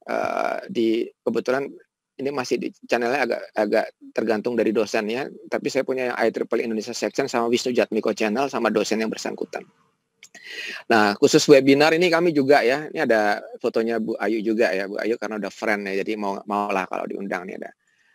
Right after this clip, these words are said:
Jadi kita kumpulkan. Jadi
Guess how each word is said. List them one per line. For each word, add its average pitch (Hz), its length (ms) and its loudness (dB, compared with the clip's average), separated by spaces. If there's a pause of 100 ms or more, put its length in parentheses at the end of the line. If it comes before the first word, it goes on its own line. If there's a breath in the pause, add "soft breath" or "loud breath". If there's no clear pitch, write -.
(260)
Jadi - 320 6 (800)
kita 165 160 6
kumpulkan. 165 480 6 (720)
Jadi 143 320 6